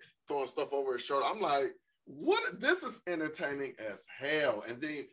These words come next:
once your friends like the same thing you like, then you really get into it. So that's what it was for me, man. It was, that was my earliest. So before we talk about WrestleMania,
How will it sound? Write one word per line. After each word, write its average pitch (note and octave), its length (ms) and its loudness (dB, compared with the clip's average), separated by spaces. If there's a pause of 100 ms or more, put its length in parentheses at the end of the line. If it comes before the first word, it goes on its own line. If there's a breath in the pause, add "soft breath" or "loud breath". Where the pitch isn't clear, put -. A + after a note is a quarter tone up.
(160)
once B3+ 200 -2
your - 140 -4
friends D3+ 460 -6
like D3+ 180 -2
the - 60 -18
same D3 260 -8
thing C#3+ 160 -8
you D3 140 -10
like, C#3 240 0
then G#2+ 200 -6
you A#2+ 140 -10 (220)
really G#2+ 380 -8
get G2 200 -8
into F#2 380 -8
it. F2 100 -8 (460 loud breath)
So - 120 0
that's D#3+ 280 8
what E3+ 100 2
it C#3+ 100 4
was C3+ 300 12
for A#2+ 80 4
me, B2 160 12
man. G#2 240 6
It A2 80 6
was, G#2+ 140 -2
that A#2+ 180 10
was A#2+ 160 2
my A2+ 160 8
earliest. G2+ 420 6
So F#2 320 8 (300 loud breath)
before G3+ 320 10
we A3+ 100 2
talk F3+ 280 8
about D3+ 360 12
WrestleMania, B2+ 720 6